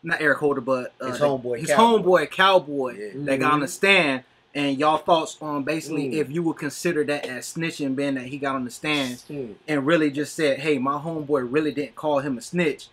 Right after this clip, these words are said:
Speaker 1: It was a real, like, full blown
Speaker 2: They
Speaker 1: regular
Speaker 2: ain't snitching.
Speaker 1: conversation."
Speaker 3: Yeah.
Speaker 1: Before he came back and shot him up and killed him.
Speaker 2: I ain't even mean to cut
Speaker 1: So
Speaker 2: you off, but they ain't snitching, my nigga. Like,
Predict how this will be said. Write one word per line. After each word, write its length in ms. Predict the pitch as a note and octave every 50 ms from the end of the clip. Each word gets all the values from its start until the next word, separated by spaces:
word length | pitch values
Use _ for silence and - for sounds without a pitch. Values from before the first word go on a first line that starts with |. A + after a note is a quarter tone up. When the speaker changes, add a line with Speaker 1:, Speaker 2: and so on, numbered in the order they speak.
| _ _ _ _ _
Speaker 1:
It 100 | - D3+
was 160 | D3 C#3+ B2
a 60 | C3
real, 400 | A#2+ A#2 B2+ D3+ D#3 D3+ C#3 C3
like, 240 | C3 B2+ C3 C3 -
full 260 | - - D#3 D3 C#3
blown 540 | B2 C3+ C#3 C3+ C3+ B2+ B2 A#2+ A#2+ A#2+ B2 A#2+
Speaker 2:
They 60 | C3
Speaker 1:
regular 200 | D#3 D#3 D#3 D3
Speaker 2:
ain't 40 | -
snitching. 40 | -
Speaker 1:
conversation." 680 | E3+ D3+ C#3+ C#3 - - F3+ E3+ D#3 - C#3+ B2+ A#2+ B2
Speaker 3:
Yeah. 200 | C3+ C3 B2 A#2 G#2 - - _ C#3+
Speaker 1:
Before 380 | D3 - - G#3+ A3 G3 E3 D3+
he 100 | F3+ F3
came 320 | - F3+ E3 D3+ D3 C#3
back 220 | C#3+ C3+ C3 -
and 100 | C3 B2
shot 240 | - - D3 C3 B2+
him 100 | B2 C3
up 140 | C3+ B2 -
and 140 | A#2+ B2 -
killed 280 | - F#3 E3+ - - B2+
him. 40 | B2
Speaker 2:
I 80 | A#2+ C#3+
ain't 100 | C#3+ C3
even 100 | B2+ B2+
mean 140 | B2 A#2+ A2+
to 60 | -
cut 120 | C#3 C3
Speaker 1:
So 100 | - E3+ D3+
Speaker 2:
you 40 | C#3
off, 160 | B2+ A#2 -
but 80 | A2+
they 60 | C3 D3
ain't 140 | C#3 B2 -
snitching, 280 | - D3+ D3 C3+ - G#2
my 100 | G#2 G#2
nigga. 260 | G#2+ A2+ A2+ A2 A2
Like, 240 | G#2+ B2 B2 G#2+ F2+